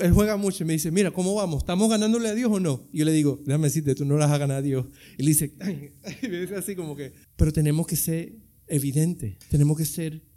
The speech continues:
claros con quienes somos y con el mensaje que tenemos. Tenemos que hacerlo. So, primero, primero, noventa por ciento han fracasado, por eso no lo hacen. Segundo, son analfabetas bíblicos. Hay, hay cristianos que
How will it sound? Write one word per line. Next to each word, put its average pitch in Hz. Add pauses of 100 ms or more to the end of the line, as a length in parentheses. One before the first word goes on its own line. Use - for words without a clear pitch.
(160)
claros 180
con 151
quienes 156
somos 214
y 208
con 165
el 156
mensaje 156
que 180
tenemos. 160 (260)
Tenemos 226
que 269
hacerlo. 131 (680)
So, 208
primero, 233
primero, 240
noventa 240
por 247
ciento 254
han 190
fracasado, 226
por 196
eso 214 (380)
no 175
lo 185
hacen. 160 (100)
Segundo, 220 (440)
son 226
analfabetas 226
bíblicos. 214 (340)
Hay, 190
hay 208
cristianos 262
que 214